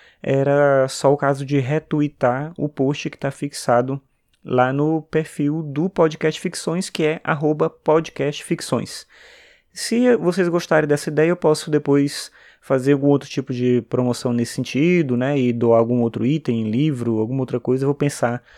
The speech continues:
como é que eu poderia fazer, mas amanhã, dia trinta, vai sair mais um episódio em que eu vou falar, como eu disse antes, quem é que ganhou o livro.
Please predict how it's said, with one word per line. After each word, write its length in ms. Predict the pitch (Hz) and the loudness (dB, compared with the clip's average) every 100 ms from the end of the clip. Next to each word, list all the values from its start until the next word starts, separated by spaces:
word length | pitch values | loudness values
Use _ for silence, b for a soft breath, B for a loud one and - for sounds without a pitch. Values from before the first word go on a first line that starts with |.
| b b - | b b -4
como 140 | 131 | -2
é 60 | 131 | -2
que 80 | - | -2
eu 40 | |
poderia 300 | 139 135 135 | 0 2 2
fazer, 280 | 147 135 147 | 2 0 0
mas 200 | 160 160 | -2 -2
amanhã, 320 | 170 160 156 | 0 0 0
dia 160 | 160 151 | 0 0
trinta, 480 | 135 143 156 151 - _ _ _ _ _ _ - | 0 0 -2 -4 -8 _ _ _ _ _ _ -4
vai 200 | 127 123 | -2 0
sair 280 | - 131 135 | 2 2 2
mais 200 | 131 131 | 0 -2
um 40 | |
episódio 480 | 131 127 123 131 139 | -2 0 2 2 2
em 40 | |
que 100 | 139 | -2
eu 40 | 139 | -2
vou 80 | |
falar, 260 | 139 135 120 | 0 0 0
como 160 | 123 120 | 0 -4
eu 40 | |
disse 260 | 117 117 120 | -4 -4 -4
antes, 340 | 120 - - b b b b | -4 -6 -14 b b b b
quem 160 | - 143 | -2 -2
é 40 | |
que 120 | 143 156 | 0 0
ganhou 400 | 143 165 151 165 | 2 4 4 6
o 60 | |
livro. 380 | 143 120 117 | 6 2 -2